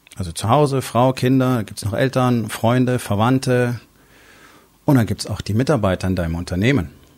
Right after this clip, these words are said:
Gibt's vielleicht einen Geschäftspartner, äh, Menschen, mit denen du regelmäßig Kontakt hast. Und all diese Beziehungen werden von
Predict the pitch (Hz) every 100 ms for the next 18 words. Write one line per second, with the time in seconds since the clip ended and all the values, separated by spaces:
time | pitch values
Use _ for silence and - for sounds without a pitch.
0 | _ _ _ - - - - 87 101 -
1 | 135 - - 117 110 113 104 104 98 _
2 | _ - _ _ _ _ _ - 101 98
3 | 95 92 - _ _ _ _ _ _ _
4 | _ - 104 98 139 123 117 117 120 135
5 | 156 - _ _ _ _ _ _ _ _
6 | _ _ _ - 107 104 117 107 101 120
7 | - 131 117 - 113 - - _ _ _
8 | _ - - - - 107 - 131 180 175
9 | 165 147 139 - - 180 139 104 104 139
10 | 131 110 98 98 110 123 123 - - 95